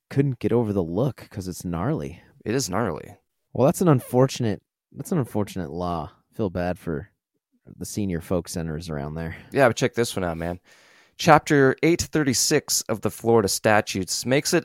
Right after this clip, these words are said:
Speaker 2: absolutely clear that people cannot talk about other people behind their backs. No
Speaker 1: Oh,
Speaker 2: gossip,
Speaker 1: wow.
Speaker 2: plain and simple. So stop it, you guys.
Speaker 1: Yeah, knock it off, man.
Speaker 2: Stop.
Speaker 1: Even though we're talking about you right now.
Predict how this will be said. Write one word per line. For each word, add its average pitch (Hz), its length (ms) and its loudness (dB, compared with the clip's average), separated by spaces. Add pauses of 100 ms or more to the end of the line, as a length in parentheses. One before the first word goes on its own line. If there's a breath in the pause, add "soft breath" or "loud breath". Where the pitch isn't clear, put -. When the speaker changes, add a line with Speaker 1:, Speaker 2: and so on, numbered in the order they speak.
Speaker 2:
absolutely 147 680 2
clear 127 520 2
that 98 220 2
people 143 500 0
cannot 113 600 0
talk 127 400 0
about 107 400 2
other 110 220 0
people 104 360 -6
behind 92 460 -2
their 92 140 2
backs. - 600 -2 (180)
No 104 500 4 (120)
Speaker 1:
Oh, 139 60 2
Speaker 2:
gossip, 131 480 6
Speaker 1:
wow. 85 160 -2 (100)
Speaker 2:
plain 131 240 -2
and 139 80 -2
simple. 135 420 -2 (120 soft breath)
So - 260 2
stop 139 460 2
it, - 100 -6
you 90 100 -10
guys. 90 520 0 (380)
Speaker 1:
Yeah, 151 260 6
knock 120 300 4
it 135 80 8
off, 151 360 6
man. 101 380 2
Speaker 2:
Stop. 123 460 4
Speaker 1:
Even 110 120 -2
though 101 220 2
we're 95 220 0
talking 120 360 0
about 95 220 -2
you 113 180 0
right 87 180 0
now. 90 220 -4